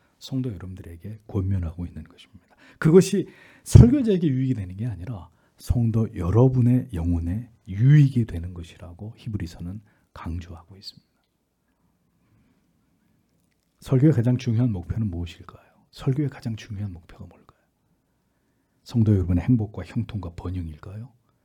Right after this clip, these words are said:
애석하지만 그것은 아닙니다. 성경이 뭐라고 했죠? 하나님의 영광이라고 대교리가 설명을 하고 있습니다.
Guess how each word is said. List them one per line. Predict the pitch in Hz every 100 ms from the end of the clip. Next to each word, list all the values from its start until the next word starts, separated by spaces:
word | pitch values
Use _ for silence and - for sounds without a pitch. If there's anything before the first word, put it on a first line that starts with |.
| _ _ -
애석하지만 | - - 90 - 92 90
그것은 | 82 98 - 101
아닙니다. | - 85 82 - - _ _ _ _
성경이 | - - 104 107
뭐라고 | 87 90 92 78
했죠? | - 104 - _
하나님의 | - - 135 127 107 104 110 98
영광이라고 | 90 87 92 87 76 - - 101 107 _
대교리가 | - 80 76 82
설명을 | - - 85 82 -
하고 | _ _
있습니다. | - -